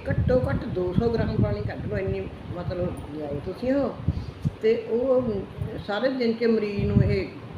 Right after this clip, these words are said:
ਦੋ ਸੌ ਪਾਣੀ, ਦੋ ਸੌ ਗ੍ਰਾਮ ਪਾਣੀ ਪਿਆ ਦਿਓ, ਹੈ ਨਾ? ਤੇ ਇਹਦੀ ਭੁਰਜੀ ਬਣਾ ਕੇ ਵੀ ਚਾਹੇ ਸਾਰਾ ਪਰਿਵਾਰ ਖਾਓ ਇਟਸ ਦੀ, ਹੈ ਨਾ? ਦਾਲ ਵਿੱਚ ਸਾਲ 'ਚ ਇੱਕ, ਹਫ਼ਤੇ 'ਚ ਦੋ ਵਾਰੀ ਦਾਲ 'ਚ ਇੱਕ ਚੀਰਨੀ ਚੀਰ ਕੇ, ਜਿਵੇਂ ਆਪਾਂ ਉਹ ਪਾਉਂਦੇ ਹਾਂ, ਅਮ, ਮਤਲਬ, ਅਹ,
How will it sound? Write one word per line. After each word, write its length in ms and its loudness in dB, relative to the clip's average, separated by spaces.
ਦੋ 180 -4
ਸੌ 80 -4
ਪਾਣੀ, 320 -6
ਦੋ 120 -6
ਸੌ 120 -6
ਗ੍ਰਾਮ 260 -4
ਪਾਣੀ 260 -8
ਪਿਆ 80 -6
ਦਿਓ, 200 -12
ਹੈ 140 -2
ਨਾ? 20 -8
ਤੇ 80 4
ਇਹਦੀ 300 2
ਭੁਰਜੀ 420 -4
ਬਣਾ 280 0
ਕੇ 120 2
ਵੀ 140 0
ਚਾਹੇ 180 2
ਸਾਰਾ 340 -2
ਪਰਿਵਾਰ 440 -4
ਖਾਓ 280 -2
ਇਟਸ 200 -8
ਦੀ, 300 -8
ਹੈ 60 -6
ਨਾ? 120 -4
ਦਾਲ 380 2
ਵਿੱਚ 320 0
ਸਾਲ 460 0
'ਚ 20 -2
ਇੱਕ, 640 -2
ਹਫ਼ਤੇ 260 -4
'ਚ 80 0
ਦੋ 360 0
ਵਾਰੀ 200 2
ਦਾਲ 280 0
'ਚ 80 -6
ਇੱਕ 160 -6
ਚੀਰਨੀ 380 -4
ਚੀਰ 220 -4
ਕੇ, 180 -4
ਜਿਵੇਂ 200 -2
ਆਪਾਂ 260 -2
ਉਹ 240 -2
ਪਾਉਂਦੇ 380 -4
ਹਾਂ, 180 -4
ਅਮ, 800 -2
ਮਤਲਬ, 300 -2
ਅਹ, 360 -4